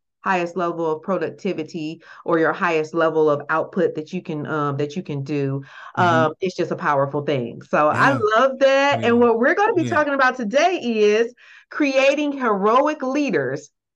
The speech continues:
Speaker 1: amid organizational hardship. And I'm very
Speaker 2: Oh, yeah.
Speaker 1: excited <laughs>
Speaker 2: Mm-hmm.
Speaker 1: about this topic because we help organizations typically in their first five-year stage,
Speaker 2: Okay.
Speaker 1: where they're
Speaker 2: Ooh.
Speaker 1: just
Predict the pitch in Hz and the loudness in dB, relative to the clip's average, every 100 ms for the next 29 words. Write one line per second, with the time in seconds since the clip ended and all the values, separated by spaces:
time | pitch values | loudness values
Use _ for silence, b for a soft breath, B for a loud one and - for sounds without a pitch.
0 | _ 202 202 214 226 233 233 190 208 208 | _ 0 0 0 2 4 2 2 0 0
1 | 202 190 175 180 190 208 190 190 202 196 | -2 -2 0 -2 -2 -2 0 2 0 -2
2 | - 170 160 - - 156 143 165 190 208 | -2 0 0 -2 -4 -4 -2 -2 -4 -2
3 | 220 226 277 277 - 113 90 185 190 170 | 0 0 -2 -4 -8 -8 -6 0 0 0
4 | 139 - 233 - 269 269 269 127 139 - | -2 -4 -12 -2 -2 0 -2 -2 -6 -8
5 | - 127 120 220 - 208 214 214 220 214 | -8 -6 -2 -2 2 2 2 2 -2 -2
6 | - 185 180 180 147 - _ B B - | -2 0 2 0 -2 -6 _ B B -2
7 | 240 262 214 196 - 196 262 403 605 - | 0 2 2 0 -2 0 0 0 -2 -2
8 | 277 - 226 214 196 190 175 165 165 175 | 0 0 -2 -2 0 -2 0 -2 -4 -6
9 | 160 170 - b b _ - 254 226 208 | -6 -8 -14 b b _ -2 0 0 0
10 | 185 180 180 202 202 190 185 185 202 202 | 0 -2 -2 -2 0 0 -2 -2 -2 -2
11 | 226 - 202 185 185 180 170 170 160 - | -4 -6 -2 0 0 -4 -4 -4 -4 -8
12 | - 156 127 85 - - B B - 185 | -4 -4 -4 -10 -16 -20 B B -4 2
13 | 214 208 233 208 - 170 190 208 | 2 4 2 0 -2 2 2 2